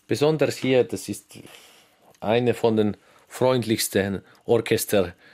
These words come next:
überhaupt. Es ist eine, eine ganz, ganz nette Gruppe. So, da wir sind ganz freundlich,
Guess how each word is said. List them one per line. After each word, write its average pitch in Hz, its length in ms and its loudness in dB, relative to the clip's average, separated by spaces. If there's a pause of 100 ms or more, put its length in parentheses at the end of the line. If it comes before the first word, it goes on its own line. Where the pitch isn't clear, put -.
(140)
überhaupt. 113 840 0 (520)
Es 95 60 -6
ist - 220 -4
eine, 101 260 2
eine 98 280 0
ganz, 113 420 -2
ganz 139 300 0
nette 123 540 2 (220)
Gruppe. 101 500 0
So, 90 200 -2
da 104 260 2
wir 110 140 2
sind 110 280 -4
ganz 139 340 0
freundlich, 110 680 0